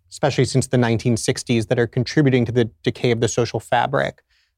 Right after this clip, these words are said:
um, and, and they compound each other. I think when you lose some of those other very values-oriented things, you lose people's commitment to working in some cases. Um, but I think it runs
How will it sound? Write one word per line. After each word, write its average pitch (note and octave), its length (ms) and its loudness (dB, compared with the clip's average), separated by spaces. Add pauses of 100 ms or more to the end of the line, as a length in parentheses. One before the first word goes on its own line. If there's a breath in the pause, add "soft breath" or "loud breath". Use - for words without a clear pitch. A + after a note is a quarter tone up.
(100)
um, A#2 300 2
and, A#2 200 2
and C3 120 4
they A#2+ 100 2
compound B2+ 460 0
each A2+ 160 -2
other. C3+ 260 0
I B2+ 120 -2
think A#2+ 220 -4
when A#2+ 140 0
you A#2 140 2
lose A2+ 400 4
some B2+ 100 0
of A2 120 0
those A2 180 4
other G#2+ 300 4
very A2 180 2
values-oriented A2+ 1160 0
things, A2 300 0
you A2 100 2
lose A2 540 2 (300)
people's B2 280 0
commitment C#3 440 0
to B2 100 -2
working C3 560 -2
in C3+ 120 -2
some A#2+ 280 -2
cases. C#3+ 640 -6 (400)
Um, A#2+ 240 2
but C3+ 100 2
I D#3+ 80 4
think G3 160 2
it F3+ 60 2
runs D3+ 280 0